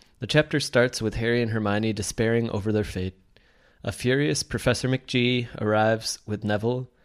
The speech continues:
and the three are punished by losing one hundred fifty points for Gryffindor and getting detention.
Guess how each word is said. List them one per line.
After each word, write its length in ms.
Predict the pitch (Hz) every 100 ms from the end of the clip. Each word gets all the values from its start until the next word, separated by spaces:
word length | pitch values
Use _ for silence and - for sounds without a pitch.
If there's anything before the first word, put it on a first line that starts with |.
| _ _ -
and 140 | 113 107
the 60 |
three 220 | - 123
are 120 | 127 127
punished 420 | 123 120 120 -
by 120 | 104
losing 320 | 104 104 104
one 180 | 104 123
hundred 260 | 131 131 110
fifty 280 | 117 -
points 400 | 101 107 110 107
for 140 | - 98
Gryffindor 600 | 110 117 127 131 127 -
and 160 | 104 101
getting 260 | 104 110
detention. 720 | 107 120 - 90 - 95 87